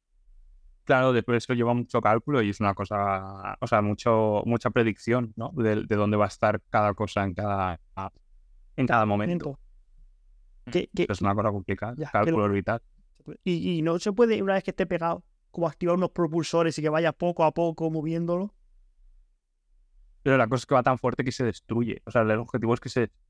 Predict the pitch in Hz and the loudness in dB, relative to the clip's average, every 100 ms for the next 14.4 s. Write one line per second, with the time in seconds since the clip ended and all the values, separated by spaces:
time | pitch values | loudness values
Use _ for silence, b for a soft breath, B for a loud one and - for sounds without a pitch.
0 | _ 180 127 107 143 196 247 - 131 117 | _ 0 2 2 2 0 0 -2 2 2
1 | 95 - _ _ _ 214 262 285 285 277 | -2 -12 _ _ _ 0 2 2 0 0
2 | 240 131 247 262 277 285 262 131 - - | -2 -4 -2 0 2 2 0 -4 -4 0
3 | 220 196 156 240 220 220 208 294 285 _ | 0 -2 0 0 0 -2 -2 -2 -4 _
4 | _ _ _ _ _ _ _ - 202 180 | _ _ _ _ _ _ _ -8 -4 0
5 | 196 208 208 196 156 160 156 151 175 190 | 2 2 0 -4 -2 0 0 0 2 2
6 | 165 175 196 - 147 175 147 170 131 135 | 2 0 -2 -4 -2 0 2 0 0 -2
7 | 180 _ _ _ 139 123 117 104 104 131 | -6 _ _ _ 0 2 2 2 0 -2
8 | 107 - 117 117 117 - _ - 123 117 | -2 0 0 0 -2 -8 _ -6 0 2
9 | 117 117 113 117 120 117 110 104 104 104 | 2 2 2 2 2 4 4 4 4 2
10 | 107 - 117 110 110 - 110 98 92 107 | -2 -2 0 0 -2 -6 -4 -4 2 2
11 | 120 101 101 107 95 92 151 135 110 107 | 2 0 -6 -6 -6 -4 -4 -4 -4 -2
12 | 113 120 - 110 - 123 107 104 101 104 | -2 -2 -2 -2 -2 2 2 4 2 0
13 | 101 101 104 104 98 101 104 - 101 98 | -2 0 2 2 0 -2 -2 -2 -6 -6
14 | 95 98 95 95 | -6 -8 -8 -10